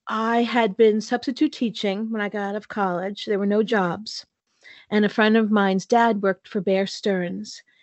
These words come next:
And I wanted to have, you know, s-, good income, get out on my own. And he got me an interview and I started working at Bear Stearns. I learned a lot.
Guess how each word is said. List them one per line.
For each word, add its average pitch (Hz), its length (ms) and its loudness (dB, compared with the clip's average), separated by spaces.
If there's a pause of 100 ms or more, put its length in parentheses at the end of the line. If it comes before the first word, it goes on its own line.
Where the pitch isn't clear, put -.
(500)
And 233 320 2
I 226 60 2
wanted 220 300 4
to 226 80 8
have, 214 500 -2 (100)
you 220 100 2
know, 190 160 0
s-, - 180 -12 (140)
good 233 180 6
income, 220 520 4
get 202 140 0
out 196 140 -2
on 208 80 -2
my 214 200 0
own. 208 560 0 (640)
And 202 600 -4 (540)
he 220 120 -8
got 196 180 2
me 196 100 2
an 196 80 4
interview 214 560 4
and 185 120 0
I 185 400 -2 (140)
started 202 380 0
working 196 340 2
at 185 160 -2
Bear 185 200 2
Stearns. 190 680 -4 (380)
I 226 100 4
learned 233 420 6
a 311 80 6
lot. 220 500 2